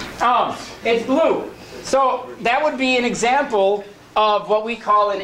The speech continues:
intensive property. It doesn't matter how much you have of it, okay? It's always gonna be that,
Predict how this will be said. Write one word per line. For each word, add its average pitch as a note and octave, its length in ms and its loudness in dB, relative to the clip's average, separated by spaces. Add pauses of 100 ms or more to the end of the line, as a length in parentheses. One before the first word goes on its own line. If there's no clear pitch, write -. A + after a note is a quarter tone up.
(100)
intensive A#3 760 -2
property. A3+ 560 -2 (320)
It F#3 140 -2
doesn't A#3 340 0
matter A#3 320 2
how A#3 420 2
much A3 440 0
you G#3+ 160 -2
have G#3+ 380 0
of F3+ 180 0
it, C3 200 -2 (460)
okay? F#3 360 -2 (120)
It's - 120 -4
always A3 260 2
gonna G#3+ 180 0
be G#3 240 0
that, G3 360 -2